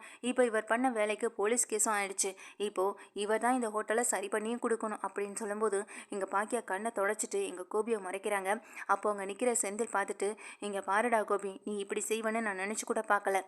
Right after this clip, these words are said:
இந்த விஷயத்தை பத்தி என்கிட்ட பேச வருவா, அப்ப இதை பத்தி உன்கிட்ட பேசி உன் மனசை மாத்திடலான்னு நான் நினைச்சா, ஆனா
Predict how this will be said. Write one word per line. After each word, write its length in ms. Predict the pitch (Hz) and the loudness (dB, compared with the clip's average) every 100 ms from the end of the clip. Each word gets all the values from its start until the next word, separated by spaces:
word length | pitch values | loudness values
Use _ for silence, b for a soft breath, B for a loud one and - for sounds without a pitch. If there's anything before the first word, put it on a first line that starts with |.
| - B B - | -8 B B -4
இந்த 140 | 233 | 2
விஷயத்தை 280 | 233 277 277 | 4 4 4
பத்தி 200 | 285 254 262 | 4 4 2
என்கிட்ட 300 | 233 233 233 | 2 0 -2
பேச 280 | - 233 233 | 2 4 4
வருவா, 320 | 214 208 220 208 | 4 2 2 2
அப்ப 240 | 196 202 269 | 0 2 2
இதை 140 | 247 | 2
பத்தி 200 | 220 226 233 | 0 0 0
உன்கிட்ட 360 | 220 220 220 | 0 -2 -4
பேசி 260 | 208 226 233 | 0 2 2
உன் 180 | 214 190 | -2 -2
மனசை 240 | 196 220 208 | -4 -2 -2
மாத்திடலான்னு 520 | 196 196 208 208 196 | -4 -4 -2 -4 -4
நான் 160 | 196 | -4
நினைச்சா, 320 | 208 202 208 190 B B B | -4 0 2 2 B B B
ஆனா 200 | 214 220 | 2 4